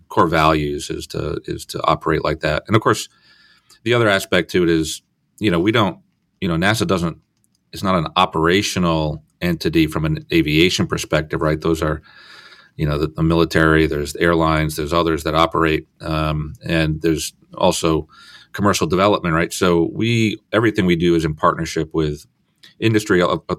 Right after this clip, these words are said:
other government agencies and so forth. So like I mentioned, air traffic management, we work that with F A A. All the vehicle stuff, we work with aircraft manufacturers, um, and so forth. So, you know, we, and obviously D O D is a large partnership.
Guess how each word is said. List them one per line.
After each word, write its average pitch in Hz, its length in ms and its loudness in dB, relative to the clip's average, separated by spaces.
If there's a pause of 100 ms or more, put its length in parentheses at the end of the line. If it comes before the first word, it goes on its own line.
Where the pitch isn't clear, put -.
other 85 160 0
government 78 300 -2
agencies 76 560 -4
and 73 100 -10
so 78 160 -6
forth. 78 240 -10
So 80 140 -4
like 87 180 0
I 80 60 0
mentioned, 78 480 -2
air 78 80 2
traffic - 400 -8
management, 82 400 0
we 78 80 0
work 76 240 -2
that 80 160 -6
with 80 120 -6
F 78 160 -6
A 82 160 -6
A. 85 320 0 (600)
All 87 160 2
the 80 100 0
vehicle 90 360 0
stuff, 87 260 0
we 80 80 -2
work 78 260 -4
with 73 100 -6
aircraft 87 400 0
manufacturers, 80 1120 -2
um, 73 480 -6 (320)
and 80 140 0
so 98 160 2
forth. 80 280 0
So, 82 280 0 (560)
you 98 80 2
know, 85 100 4
we, 90 360 2 (240)
and 82 180 0
obviously 80 360 -2
D 78 200 0
O - 20 2
D 80 160 2
is 80 80 2
a 76 60 -4
large 78 300 -2
partnership. 78 680 -2